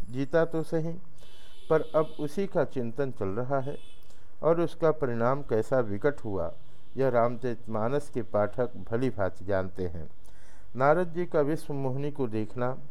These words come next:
तदनंतर सतत उसका ध्यान करना, फलस्वरूप उसके प्रति आसक्त हो जाना और फिर उसे पाने की कामना करना,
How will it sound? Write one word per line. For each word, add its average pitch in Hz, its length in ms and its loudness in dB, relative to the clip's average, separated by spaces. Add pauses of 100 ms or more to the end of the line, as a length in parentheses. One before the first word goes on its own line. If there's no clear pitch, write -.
(160)
तदनंतर 135 520 0
सतत 139 440 0 (120)
उसका 110 320 0
ध्यान 107 420 0
करना, 143 420 0 (540)
फलस्वरूप 156 540 0
उसके 156 280 -2
प्रति 127 440 -2
आसक्त 98 440 0
हो 143 180 2
जाना 143 380 0 (360)
और 165 140 4
फिर 160 200 0
उसे 131 320 0
पाने 117 420 2
की 117 160 -2
कामना 110 480 0
करना, 87 380 -2